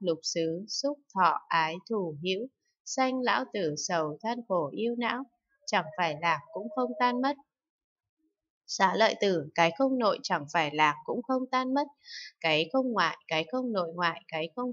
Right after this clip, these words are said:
không, cái không lớn, cái không thắng nghĩa. Cái không hữu vi, cái không vô vi, cái không rốt ráo. Cái không không biên giới, cái không tản mạn, cái không không đổi khác.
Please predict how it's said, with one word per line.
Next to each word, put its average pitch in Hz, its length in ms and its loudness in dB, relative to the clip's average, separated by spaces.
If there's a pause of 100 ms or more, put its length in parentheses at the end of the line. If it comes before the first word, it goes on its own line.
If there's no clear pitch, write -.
không, 254 320 -2
cái 165 240 -6
không 247 180 0
lớn, 165 260 -2 (160)
cái 165 260 -6
không 247 140 -2 (100)
thắng 165 220 -4
nghĩa. 220 200 -4 (540)
Cái 165 240 0
không 254 180 0
hữu 247 280 -2
vi, 247 320 0
cái 156 260 -2
không 247 220 -4
vô 254 240 0
vi, 247 360 0
cái 160 240 -4
không 247 200 -4
rốt 269 220 -4
ráo. 151 260 0 (460)
Cái 165 280 -2
không 254 220 -2
không 254 260 -2
biên 254 160 0
giới, 180 400 -2 (120)
cái 165 220 -6
không 247 200 -6
tản 175 200 2 (100)
mạn, 160 200 -2 (140)
cái 160 100 -12 (100)
không 247 240 -4
không 247 200 -4
đổi 175 160 -2 (140)
khác. 247 160 0